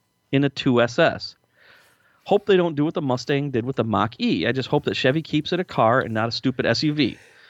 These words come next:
Have a good one." Well, fir-, first of all, just for the record, we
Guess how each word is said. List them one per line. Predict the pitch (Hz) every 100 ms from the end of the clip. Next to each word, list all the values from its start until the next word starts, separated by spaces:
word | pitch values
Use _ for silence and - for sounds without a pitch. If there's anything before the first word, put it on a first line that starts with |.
| - - -
Have | - 127
a |
good | 160 147
one." | 71 - _ _
Well, | 135 143 143 _ 123
fir-, | 156 151
first | 135 175 175
of |
all, | 160
just | 180 -
for | 240
the |
record, | 208 208 165 143 151
we | 147 147